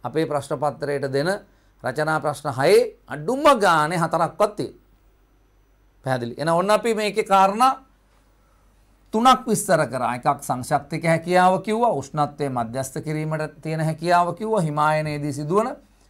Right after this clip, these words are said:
අසමාකාර ප්‍රසාරණය කියලා කිව්වා. හතරවෙනි කාරණය ද්‍රාවකයක් ලෙස ඇති සර්ව නිපුණත්වය. ද්‍රාවකයක් ලෙස ඇති සර්ව නිපුණත්වය. අපි දන්නවා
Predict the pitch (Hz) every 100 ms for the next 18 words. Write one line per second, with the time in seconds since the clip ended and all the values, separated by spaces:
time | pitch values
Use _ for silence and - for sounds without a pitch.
0 | _ _ 156 165 220 233 220 233 233 240
1 | 233 202 190 175 165 147 139 123 110 -
2 | - _ - - _ _ _ _ _ 165
3 | 240 269 269 247 208 165 147 170 165 160
4 | 175 190 208 202 208 196 196 196 202 196
5 | 196 185 185 170 190 262 277 - _ _
6 | _ _ _ _ 160 156 147 123 98 113
7 | 104 135 156 175 185 196 190 185 185 -
8 | 185 180 208 - 175 175 170 160 151 135
9 | 117 - 143 185 190 220 214 170